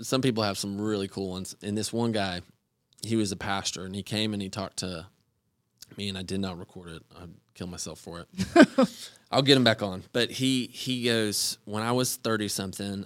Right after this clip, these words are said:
Speaker 1: I was in, um, where was he? Italy? I think he was in Italy. And he's in a small town in Italy, and he's at a conference. He was a business guy,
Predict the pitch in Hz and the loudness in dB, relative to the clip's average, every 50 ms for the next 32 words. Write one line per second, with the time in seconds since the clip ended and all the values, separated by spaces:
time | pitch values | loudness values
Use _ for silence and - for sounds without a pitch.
0 | - - 107 101 104 107 107 107 104 104 104 101 98 98 98 95 95 95 90 - | -10 -12 -8 -6 -4 -2 -2 -2 -2 -2 -2 -2 -2 -4 -4 -4 -6 -6 -6 -4
1 | - - - - _ - 101 98 95 101 101 101 101 98 98 92 92 - - - | -4 -4 -6 -8 _ -10 -8 -6 -6 -4 -4 -6 -6 -6 -8 -10 -12 -16 -20 -20
2 | - _ _ _ _ _ _ _ _ _ _ _ _ 95 95 98 95 92 92 90 | -20 _ _ _ _ _ _ _ _ _ _ _ _ -12 -10 -10 -10 -10 -10 -12
3 | 85 82 90 - _ _ _ _ _ _ - - - - 101 101 92 82 87 82 | -14 -16 -20 -20 _ _ _ _ _ _ -18 -16 -16 -18 -16 -14 -14 -14 -14 -16
4 | - - - 104 110 117 123 127 131 131 - _ _ _ _ _ _ _ - 113 | -18 -12 -8 -6 -4 -4 -4 -4 -6 -8 -10 _ _ _ _ _ _ _ -12 -8
5 | 123 117 107 98 98 - - 95 98 92 95 92 101 - - - _ _ _ _ | -6 -6 -6 -6 -8 -8 -8 -8 -8 -8 -8 -12 -14 -16 -20 -20 _ _ _ _
6 | _ _ _ 107 113 113 104 113 120 120 110 - - 117 113 117 117 117 135 117 | _ _ _ -8 -8 -6 -4 -2 -2 0 0 0 0 0 0 0 0 0 0 -2
7 | 113 110 107 101 98 95 92 87 92 92 90 87 - 98 101 101 98 98 98 104 | 0 0 -2 -2 -2 -4 -4 -6 -6 -8 -8 -8 -8 -6 -6 -6 -6 -6 -8 -8
8 | 101 101 98 92 - - - 104 101 98 - - 107 104 92 - - - - - | -6 -6 -6 -8 -8 -8 -8 -8 -8 -8 -6 -6 -6 -6 -6 -8 -12 -12 -10 -8
9 | - 101 101 92 95 98 110 104 107 104 98 - - 101 104 104 104 | -8 -8 -8 -8 -6 -6 -4 -4 -4 -4 -4 -6 -6 -6 -6 -6 -8